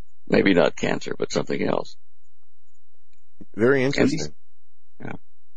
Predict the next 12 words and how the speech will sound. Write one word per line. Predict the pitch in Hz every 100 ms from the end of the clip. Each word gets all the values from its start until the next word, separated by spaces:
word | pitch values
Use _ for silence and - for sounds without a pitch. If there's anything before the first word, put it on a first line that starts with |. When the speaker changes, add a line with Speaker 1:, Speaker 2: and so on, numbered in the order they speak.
| - - -
Speaker 2:
I | 107
mean, | 98 90
it's, | 87 - -
uh, | 92 85 80 - - - - - -
and, | -
and, | 50 98 67 113 107 - 98 -
and | 98
when | 107
I | 107
think | 120 101
about | 95 95 -
this, | 101 -